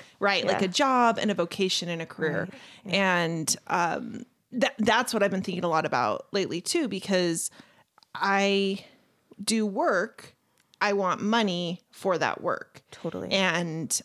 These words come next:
Speaker 1: I'm sure in any creative field, like in publishing, publishing is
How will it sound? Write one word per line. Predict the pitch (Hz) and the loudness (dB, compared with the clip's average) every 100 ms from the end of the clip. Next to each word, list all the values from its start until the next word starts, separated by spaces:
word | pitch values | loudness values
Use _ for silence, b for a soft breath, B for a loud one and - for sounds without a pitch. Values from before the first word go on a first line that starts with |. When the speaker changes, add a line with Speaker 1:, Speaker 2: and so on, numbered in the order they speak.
| - | -4
Speaker 1:
I'm | 180 185 175 | 0 2 2
sure | - 254 247 226 214 208 - | 2 4 4 4 4 2 0
in | 190 185 170 - | -2 -2 -6 -6
any | - 226 233 220 214 | 0 2 4 4 2
creative | - 208 185 180 | 0 0 0 -2
field, | 339 233 180 | -2 0 0
like | 180 | -2
in | 170 | -4
publishing, | 165 - 220 185 - 170 156 160 B B B | -6 -4 -2 -2 -2 -2 -4 -6 B B B
publishing | - 240 226 - 208 - | -2 2 4 2 0 0
is | 190 180 | 0 0